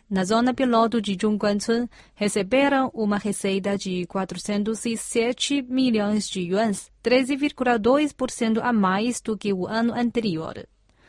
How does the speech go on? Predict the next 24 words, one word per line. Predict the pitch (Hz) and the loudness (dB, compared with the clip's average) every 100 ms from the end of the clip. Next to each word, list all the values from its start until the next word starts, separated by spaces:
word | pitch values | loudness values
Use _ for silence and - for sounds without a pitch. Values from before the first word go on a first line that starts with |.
| _ _ | _ _
O | 247 254 | 2 4
lucro | 277 339 - 277 269 | 4 2 2 0 0
e | 247 | 0
o | 247 | 2
imposto | 233 214 202 202 196 208 | 2 2 2 0 2 -4
pago | 180 196 202 202 262 | 2 2 2 0 0
pelas | 233 220 214 208 | 0 0 0 -2
empresas | 185 185 175 190 196 - _ _ - | -2 0 -2 -2 -4 -8 _ _ -6
obtiveram | 202 - 185 196 220 240 233 | -4 -4 -2 0 2 0 0
um | 226 233 | -2 2
aumento | 208 208 220 220 240 | 2 2 2 0 -2
respectivo | 277 269 240 - 214 208 208 | -2 -2 -4 -2 -2 -2 -4
de | 202 180 170 - | -4 -6 -6 -4
doze | 214 220 220 208 | 0 2 2 0
vírgula | 214 - 208 190 | -2 -2 -4 -2
três | 190 233 269 | 2 2 2
por | 247 254 | -2 -6
cento | - 208 214 254 262 - - _ | 0 0 2 0 -4 -6 -20 _
e | 233 196 | -2 2
nove | 190 220 254 254 | 2 2 2 -2
vírgula | 233 269 - 247 | -2 -4 -2 -2
seis | 233 - 254 277 | -2 2 2 2
por | 254 277 247 | 0 -2 -4
cento. | - 170 156 170 - | -4 -4 -4 -8 -12